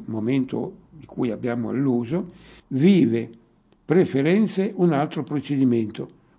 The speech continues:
quello detto della irradiazione, che rappresenta una delle più recenti conquiste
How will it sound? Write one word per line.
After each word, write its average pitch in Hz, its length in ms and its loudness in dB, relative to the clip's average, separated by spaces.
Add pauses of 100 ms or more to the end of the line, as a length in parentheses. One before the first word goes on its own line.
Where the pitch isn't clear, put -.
quello 160 300 4
detto 165 360 0
della 143 520 -2
irradiazione, 127 1400 -2 (1300)
che 170 300 0 (180)
rappresenta 143 720 2
una 156 300 4
delle 120 260 -2
più 131 220 -4
recenti 139 640 -2
conquiste 160 840 -2